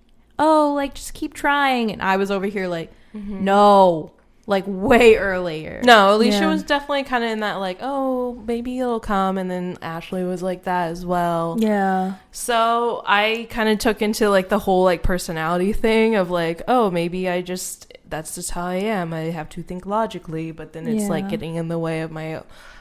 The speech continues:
Speaker 2: romantic feelings. And I think
Speaker 1: Mm-hmm.
Speaker 2: at the end of the day, I was just like,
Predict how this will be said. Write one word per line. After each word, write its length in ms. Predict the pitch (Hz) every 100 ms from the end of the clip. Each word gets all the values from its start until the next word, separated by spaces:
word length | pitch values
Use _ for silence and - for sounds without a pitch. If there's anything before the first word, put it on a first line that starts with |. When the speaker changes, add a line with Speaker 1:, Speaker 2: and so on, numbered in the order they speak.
| -
Speaker 2:
romantic 500 | 180 165 165 160 -
feelings. 640 | - 180 170 143 123 160
And 200 | 160 160
I 100 | 165
think 300 | 214 190 185
Speaker 1:
Mm-hmm. 100 | 196 165
Speaker 2:
at 140 | 165
the 60 | 160
end 120 | 160
of 80 | 156
the 80 |
day, 360 | 160 151 156 156
I 40 |
was 140 | 156 160
just 220 | 160 -
like, 280 | 147 147